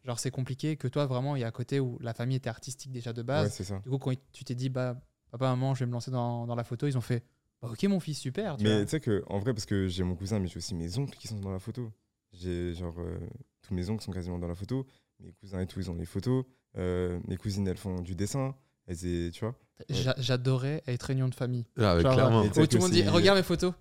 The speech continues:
Speaker 1: T'as vu, celles-là, elles sont pas mal, hein. »
Speaker 2: <laughs> Et regarde les miennes. Eh, regarde mon dessin, tu vois. Attends, je vais faire un
Speaker 1: Incroyable.
Speaker 2: petit pas de danse, tu vois, genre, c'est vraiment, euh, <laughs> c'est vraiment, genre, on est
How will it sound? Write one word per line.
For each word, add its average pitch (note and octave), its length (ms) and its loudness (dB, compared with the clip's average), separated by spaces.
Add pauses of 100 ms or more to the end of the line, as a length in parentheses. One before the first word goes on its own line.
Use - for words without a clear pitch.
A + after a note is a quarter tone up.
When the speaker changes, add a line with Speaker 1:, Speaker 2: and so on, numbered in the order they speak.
Speaker 1:
T'as C3 100 -8
vu, F#3 120 -2
celles-là, F3+ 220 4
elles G3 120 0
sont C3 160 4
pas E3+ 140 6
mal, G#3+ 200 8
hein. » G#3 180 2
Speaker 2:
<laughs> - 60 -8
Et A2 120 6
regarde C#3 220 4
les C3 60 4
miennes. C3 160 2 (260)
Eh, G3+ 280 6
regarde E3 200 8
mon C3+ 80 8
dessin, B2+ 220 0 (120)
tu A3+ 80 0
vois. D3 220 0 (480)
Attends, D3+ 160 2
je C3 60 6
vais D#3+ 60 4
faire - 80 4
un G#3+ 40 4
Speaker 1:
Incroyable. B2+ 60 2
Speaker 2:
petit C#3 80 -6
pas B2+ 100 2
de G#2 80 0
danse, A#2+ 200 2
tu - 80 2
vois, A#2 120 6
genre, G#2+ 140 4 (400)
c'est C3 120 10
vraiment, B2+ 320 12
euh, A#2+ 260 12
<laughs> D3 1040 4
c'est A#2+ 160 0
vraiment, A#2 280 2
genre, G#2 180 0
on F#2+ 120 0
est F2+ 240 0